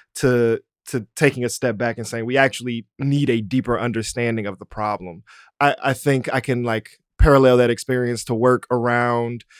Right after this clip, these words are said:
state violence and carceral systems that a lot of times folks with power, folks who maybe are even eager or well-intended to address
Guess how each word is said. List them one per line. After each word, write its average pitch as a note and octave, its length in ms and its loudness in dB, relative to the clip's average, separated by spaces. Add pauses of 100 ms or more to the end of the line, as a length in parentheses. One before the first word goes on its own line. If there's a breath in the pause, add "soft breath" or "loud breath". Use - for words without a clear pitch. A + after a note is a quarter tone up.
state C3+ 320 0
violence A#2+ 420 4
and A2 100 -10
carceral A#2+ 400 0
systems C#3 560 -6
that A2+ 160 -4
a A#2 60 -4
lot B2+ 260 0
of A#2 100 -6
times A#2 720 -4 (320 soft breath)
folks - 800 0 (140)
with C#3+ 180 2
power, C3+ 340 0
folks D#3+ 280 -2
who F#3+ 100 -2
maybe F3+ 260 0
are E3+ 60 2
even E3 260 -4
eager D#3+ 240 0
or C#3 100 4
well-intended C3+ 760 -2 (300 soft breath)
to C#3 180 2
address B2+ 640 -2